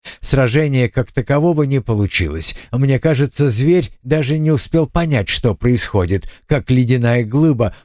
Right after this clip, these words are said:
пробив ему глаз, поразила мозг. С близкого расстояния промахнуться сложно. За всю охотничью операцию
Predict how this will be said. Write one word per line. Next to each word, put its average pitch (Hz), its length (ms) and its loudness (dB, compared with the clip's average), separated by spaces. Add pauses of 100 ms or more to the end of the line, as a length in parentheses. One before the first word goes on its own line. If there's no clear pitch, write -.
пробив 143 400 0
ему 127 280 0
глаз, 131 460 0 (100)
поразила 120 540 0
мозг. - 460 -8 (420)
С 95 140 -2
близкого 120 540 0
расстояния 135 760 0
промахнуться 120 720 0
сложно. 131 560 -2 (540)
За 92 220 2
всю 110 300 0
охотничью 92 800 -2
операцию 120 720 0